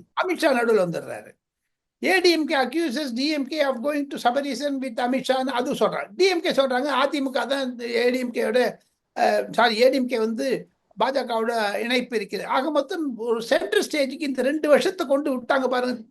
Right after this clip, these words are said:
பாஜகவை. அது குறைந்தது, என்னுடைய ரஃப் எஸ்டிமேஷன்ல நான் சொல்றேன், இருபத்தைந்து முதல் முப்பது எம் எல் ஏக்களை பாஜகவிற்கு கொண்டு வந்தால்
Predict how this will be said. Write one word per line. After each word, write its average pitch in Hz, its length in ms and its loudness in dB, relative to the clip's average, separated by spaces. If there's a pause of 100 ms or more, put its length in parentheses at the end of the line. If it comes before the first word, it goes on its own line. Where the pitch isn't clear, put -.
பாஜகவை. 240 560 0 (320)
அது 277 640 0 (380)
குறைந்தது, 311 640 4
என்னுடைய 277 460 0
ரஃப் 254 280 2
எஸ்டிமேஷன்ல 240 760 -2
நான் 196 160 -4
சொல்றேன், 208 460 -4 (440)
இருபத்தைந்து 277 720 4
முதல் 294 220 2
முப்பது 262 420 2
எம் 254 240 0
எல் 285 140 4
ஏக்களை 269 320 2
பாஜகவிற்கு 240 840 2
கொண்டு 220 280 2
வந்தால் 196 580 2